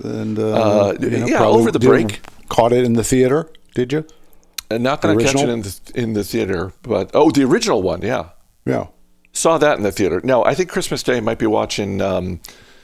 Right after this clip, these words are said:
Speaker 2: uh, the new, uh, Pixar movie, Soul, which, which looks pretty great and a pretty, pretty great collection of talent. But, um,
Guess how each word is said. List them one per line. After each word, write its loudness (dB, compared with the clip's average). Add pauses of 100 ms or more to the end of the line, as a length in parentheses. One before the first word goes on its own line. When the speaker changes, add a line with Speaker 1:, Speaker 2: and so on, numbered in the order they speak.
(240)
Speaker 2:
uh, -4
the -2
new, -2
uh, -4
Pixar -6
movie, -6
Soul, -8 (880)
which, -10
which -4
looks -6
pretty -4
great -4 (220)
and -6
a -8 (120)
pretty, -6 (600)
pretty -4
great -4
collection -2
of -8
talent. -6
But, -2 (840)
um, 2